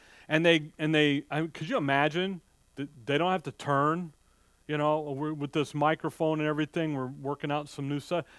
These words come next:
And it's like, "Just don't turn your head." I'm like, "Yeah, that ain't gonna happen." Why? 'Cause, you know, you turn, you do, and I do more walk, you know, pacing than, than most. But the thing is, is these guys sit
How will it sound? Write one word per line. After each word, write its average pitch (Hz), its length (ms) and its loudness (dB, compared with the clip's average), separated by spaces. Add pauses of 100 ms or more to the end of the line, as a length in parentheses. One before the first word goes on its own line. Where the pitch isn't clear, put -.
(200)
And 151 120 0
it's 147 140 -2
like, 139 160 4 (220)
"Just 160 220 0
don't 190 240 4
turn 175 260 0
your 156 100 -2
head." 147 260 2
I'm 147 120 -2
like, 135 240 -4
"Yeah, 117 340 -2 (220)
that 175 200 8
ain't 156 160 2
gonna 127 240 -2
happen." 113 360 -8 (340)
Why? 170 240 4
'Cause, 175 240 -2
you 226 80 -4
know, 175 60 -4
you 175 180 -2
turn, 147 400 -2
you 143 80 0
do, 135 380 -2
and 123 180 -6 (240)
I 160 120 6
do 165 200 2
more 143 220 2
walk, 143 280 4 (440)
you 143 100 -4
know, 120 160 -2
pacing 156 640 0
than, 127 340 -4
than 131 200 -6
most. 170 480 0 (340)
But 175 220 -4
the 170 80 -4
thing 208 220 0
is, 185 180 2
is 160 120 -4
these 208 280 -2
guys 196 260 4
sit 190 420 2